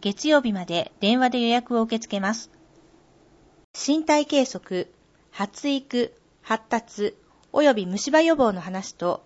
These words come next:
ブラッシング指導を行います。七、わんぱく教室。平成三十年一月九日火曜日。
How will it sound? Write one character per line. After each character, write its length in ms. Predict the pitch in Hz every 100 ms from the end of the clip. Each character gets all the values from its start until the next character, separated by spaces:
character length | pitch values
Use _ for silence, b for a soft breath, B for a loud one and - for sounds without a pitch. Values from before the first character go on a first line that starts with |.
| _
ブ 80 | 208
ラ 100 | 269
ッ 40 |
シ 200 | 277 311
ン 60 | 302
グ 80 | 302
指 80 | 311
導 120 | 247
を 120 | 190
行 120 | 175
い 200 | 180 175
ま 140 | 170 208
す。 120 | - _ _ _ _ b b b b b
七、 360 | 233 262 185 - - _ - - - _ - - -
わ 140 | 226
ん 80 | 311
ぱ 120 | 311
く 120 | 311 294
教 220 | 285 240
室。 420 | - - 175 - _ _ _ _ _ b b b
平 180 | 262 311
成 240 | 311 294
三 280 | 285 277 277
十 240 | 269 240
年 300 | 185 175 165 _ _ _ -
一 220 | - 277
月 240 | 277 -
九 100 | 233
日 580 | 226 214 202 202 190 - -
火 140 | 208
曜 220 | 254 240
日。 200 | 170 165